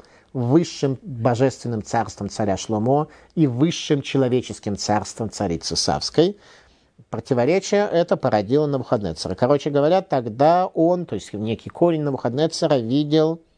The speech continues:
э, ангелов, которые у-, побили, э, лагерь, э, стан царя Ассирии. Каким образом? Есть несколько комментатор-, комментариев. Талмуд говорит, что,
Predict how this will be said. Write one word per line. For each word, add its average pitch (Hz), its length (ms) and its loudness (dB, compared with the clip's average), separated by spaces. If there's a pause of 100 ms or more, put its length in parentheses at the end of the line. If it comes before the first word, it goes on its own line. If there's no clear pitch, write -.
(880)
э, 214 40 -10 (720)
ангелов, 165 640 2
которые 127 560 0
у-, 127 260 0 (420)
побили, 127 600 2 (1400)
э, 87 600 -10 (1300)
лагерь, 143 680 2
э, 131 480 0
стан 131 720 2
царя 113 760 0
Ассирии. 180 880 0 (440)
Каким 131 380 -4
образом? 160 400 2
Есть 117 220 -4
несколько 98 400 -6
комментатор-, 165 580 0
комментариев. 143 500 -2
Талмуд 127 300 -2
говорит, 117 420 -2
что, 110 380 -4